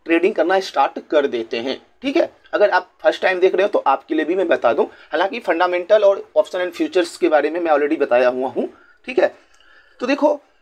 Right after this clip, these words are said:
ये हम लोग जानते हैं, फंडामेंटल सीख लेते हैं,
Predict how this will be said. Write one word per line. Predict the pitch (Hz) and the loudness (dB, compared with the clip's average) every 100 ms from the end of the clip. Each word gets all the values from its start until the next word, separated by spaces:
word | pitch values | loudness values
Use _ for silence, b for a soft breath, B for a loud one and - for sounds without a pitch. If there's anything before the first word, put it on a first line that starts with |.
| _ _ _ _ 202 | _ _ _ _ -2
ये | 262 | 0
हम | 240 | 2
लोग | 247 214 | 0 2
जानते | 151 143 139 156 | 2 2 0 -2
हैं, | 147 | -2
फंडामेंटल | 165 165 170 170 185 | -2 -2 0 0 0
सीख | 185 175 | 0 -2
लेते | 175 170 180 | 0 0 0
हैं, | 185 | -2